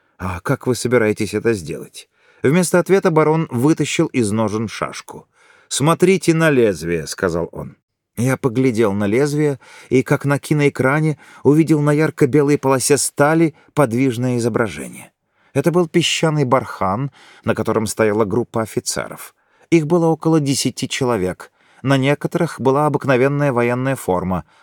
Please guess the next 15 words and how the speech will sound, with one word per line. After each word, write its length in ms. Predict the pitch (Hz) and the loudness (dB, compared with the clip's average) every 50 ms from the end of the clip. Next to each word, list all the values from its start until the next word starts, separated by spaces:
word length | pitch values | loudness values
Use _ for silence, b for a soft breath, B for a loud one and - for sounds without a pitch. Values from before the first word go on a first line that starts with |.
| b b | b b
а 160 | 131 139 139 | 0 0 2
двое 440 | 123 127 135 165 185 196 196 190 - - | 2 0 0 0 0 0 0 -2 -2 0
или 220 | 143 135 120 120 - | 0 2 2 2 0
трое 400 | - 127 113 123 143 160 160 135 | 2 0 2 2 2 2 0 0
были 240 | 123 151 156 160 | 0 0 0 0
в 140 | 156 - - | -2 -4 -4
папахах 760 | _ 180 175 - - - 107 92 80 73 - 95 92 - - b b b b | _ -4 -4 -4 -2 0 0 0 0 0 -2 -2 -4 -4 -10 b b b b
и 180 | - 151 170 156 | 0 2 2 4
маскировочных 760 | 165 160 139 - - 139 127 131 135 135 - - 131 131 - | 2 0 0 2 0 0 2 2 0 0 -2 -2 -4 -6 -2
казачьих 540 | - 131 117 123 131 - - 135 123 110 113 | -2 -2 0 0 -2 -2 -2 -4 -4 -2 -2
балахонах 680 | 127 135 135 139 - - 135 117 90 80 78 - - b b b b b | -2 0 0 -2 -2 -2 -2 -2 -2 -4 -8 -12 -16 b b b b b
с 60 | - | -2
чем-то 280 | - 180 156 - 135 | -2 -2 0 0 -2
вроде 360 | 113 120 135 139 123 135 117 b b b _ | 0 0 0 2 2 2 0 b b b _
патронташей 840 | 143 135 - 123 113 110 104 92 - 139 147 151 - - 170 143 | 0 0 0 0 0 0 -2 -2 -2 -2 -2 -2 -2 -2 -2 -2